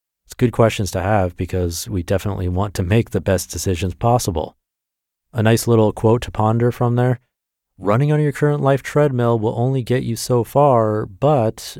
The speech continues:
what if it's the wrong treadmill?" And his argument is that what's holding us back is fear and attachment.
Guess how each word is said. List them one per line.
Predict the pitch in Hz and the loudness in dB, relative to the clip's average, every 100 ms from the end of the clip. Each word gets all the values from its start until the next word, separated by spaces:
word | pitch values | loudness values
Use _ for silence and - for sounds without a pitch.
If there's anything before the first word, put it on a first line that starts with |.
| - | -10
what | 90 107 | -4 0
if | 165 147 - - | 4 2 0 -4
it's | 135 127 - | -4 -4 -2
the | 143 | 0
wrong | 139 87 107 139 123 | 2 2 2 2 0
treadmill?" | - 90 80 78 - - _ _ _ _ _ _ _ _ - | -2 -4 -4 -6 -10 -18 _ _ _ _ _ _ _ _ -4
And | |
his | 107 104 | 0 2
argument | 117 110 95 92 95 | 2 0 -2 -2 -4
is | 87 | -4
that | 98 90 92 110 | -4 -4 -6 -8
what's | 92 - | -10 -8
holding | - 113 101 | -2 -2 -2
us | 85 - | -6 -4
back | 107 117 98 - | 0 2 2 -2
is | 82 - | -8 -8
fear | - 147 107 95 - _ _ _ - | -2 2 2 0 -4 _ _ _ -8
and | 95 90 87 | -4 -2 -4
attachment. | - 98 117 - 87 - | -4 -2 -2 -6 -12 -16